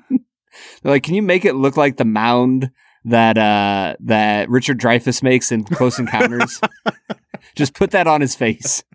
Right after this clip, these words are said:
Speaker 1: <laughs>
Speaker 2: All right, man, let's talk about Kathy Moriarty for a minute. She's eighteen years old when she makes this movie, Brad.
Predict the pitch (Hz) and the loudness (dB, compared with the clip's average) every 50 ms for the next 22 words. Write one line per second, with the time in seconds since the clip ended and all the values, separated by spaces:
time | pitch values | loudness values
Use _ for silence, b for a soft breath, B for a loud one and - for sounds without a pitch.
0 | _ _ _ _ _ _ - - - - - - - - - - 277 - - 131 | _ _ _ _ _ _ -6 -6 -6 -6 -6 -10 -10 -8 -6 -8 -6 -2 0 0
1 | 139 139 135 135 135 135 170 196 233 247 254 233 226 226 190 151 - 160 151 143 | 2 2 2 2 2 2 0 0 0 -2 -2 0 0 0 0 0 0 -2 -2 0
2 | 156 131 127 127 123 120 110 110 113 120 127 123 - 123 120 117 120 123 123 127 | 0 0 2 2 0 2 2 2 2 2 0 -2 -2 -2 0 0 0 0 0 0
3 | 127 - - - 196 185 - - 180 214 240 - - 226 220 214 202 185 180 156 | -2 -2 -2 0 0 0 0 0 -2 -2 -2 -2 -2 -2 0 2 2 2 2 2
4 | 147 160 156 131 101 113 117 104 - 123 120 117 110 - - 110 92 95 104 104 | 2 2 2 2 2 0 0 0 0 0 0 0 0 -2 -4 -6 -2 0 0 0
5 | 95 90 85 73 90 87 87 87 80 | 0 0 -2 -2 -2 0 0 -2 -4